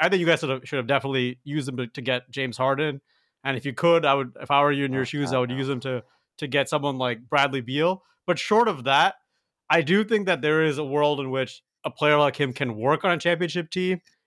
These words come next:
Speaker 1: It's just that he can't be someone that you expect to consistently create for you in any way, shape, or form. You know, I, I, but I do think his versatility on the right team. I mean, if you guys could somehow acquire another point guard, maybe a Kyle Lowry. I mean, we'll, we'll talk about trades down the line.
Speaker 2: Mm-hmm.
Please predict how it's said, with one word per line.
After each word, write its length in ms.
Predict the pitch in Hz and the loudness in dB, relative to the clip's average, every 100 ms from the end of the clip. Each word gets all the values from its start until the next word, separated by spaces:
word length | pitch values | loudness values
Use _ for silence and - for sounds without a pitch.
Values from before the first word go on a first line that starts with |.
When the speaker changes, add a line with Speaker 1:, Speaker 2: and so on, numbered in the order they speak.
| - | -6
Speaker 1:
It's 140 | 147 | -4
just 180 | 175 165 | -2 0
that 200 | 180 156 _ | 0 0 _
he 160 | 160 | -12
can't 360 | 151 180 175 123 | -4 -2 -2 -4
be 400 | 131 143 131 120 _ _ _ _ | -4 -2 -2 -6 _ _ _ _
someone 360 | - 160 156 | -2 0 2
that 120 | 147 139 | 2 2
you 100 | 139 | 0
expect 500 | 131 - 151 143 - | -2 -2 -2 -2 -2
to 160 | 143 | -4
consistently 1040 | 131 139 - 135 - 151 135 135 127 127 - | -2 -4 -2 -2 0 0 0 0 -2 -6 -8
create 400 | - 143 143 147 | -2 0 0 -2
for 140 | 143 | -4
you 320 | 131 131 131 | 0 2 2
in 80 | 127 | 2
any 220 | 143 135 | 2 2
way, 180 | - 135 | 0 0
shape, 260 | 156 147 139 | 2 0 0
or 80 | 127 | -4
form. 440 | 135 131 120 123 - - | 2 2 2 -4 -14 -12
You 120 | 151 | -4
know, 80 | 135 | -2
I, 200 | 135 143 | 0 0
I, 120 | 147 | 0
but 240 | 147 160 160 | 2 0 2
I 80 | |
do 160 | 151 208 | 2 2
think 160 | 196 165 | 2 2
his 140 | 127 | 0
versatility 680 | 120 147 151 165 160 139 123 _ _ | 0 -2 0 0 0 0 -6 _ _
on 140 | 143 | 0
the 80 | 147 | 2
right 200 | 143 147 | 2 0
team. 120 | 131 | -2
I 40 | 131 | -2
mean, 120 | 143 | 0
if 40 | 143 | 2
you 60 | |
guys 140 | 165 165 | 0 0
could 100 | 135 | -2
somehow 220 | 156 156 | 0 0
acquire 340 | 135 151 143 | 2 2 2
another 220 | 135 131 127 | 2 0 -4
point 280 | 147 139 | -4 -4
guard, 260 | 135 139 123 - _ _ | 0 0 0 -6 _ _
maybe 200 | 127 139 | -4 -2
a 60 | 139 | 0
Kyle 240 | 143 139 | 2 4
Lowry. 360 | 135 135 135 135 | 4 4 2 -2
I 40 | |
mean, 100 | 120 | -4
we'll, 140 | 123 127 | -6 -6
we'll 120 | 135 | -2
talk 220 | 147 143 | 0 0
about 220 | 131 123 | 0 -2
trades 320 | - 135 131 | -2 -4 -2
down 200 | 117 127 127 | -2 -4 0
the 40 | |
line. 260 | 127 131 | 0 0
Speaker 2:
Mm-hmm. 60 | 127 | -2